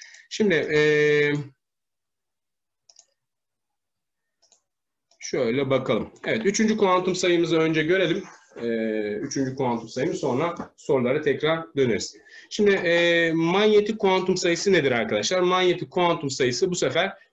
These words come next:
orbitalin uzaydaki yönel-, yönlenmesini gösteren kuantum sayısıdır. E, ve, e, M L ile gösterilir.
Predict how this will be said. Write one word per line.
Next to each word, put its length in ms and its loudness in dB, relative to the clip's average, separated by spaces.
orbitalin 720 2
uzaydaki 600 0
yönel-, 480 2
yönlenmesini 800 0
gösteren 460 0
kuantum 400 0
sayısıdır. 500 -4
E, 260 2
ve, 320 2
e, 460 0
M 120 4
L 140 4
ile 120 2
gösterilir. 640 0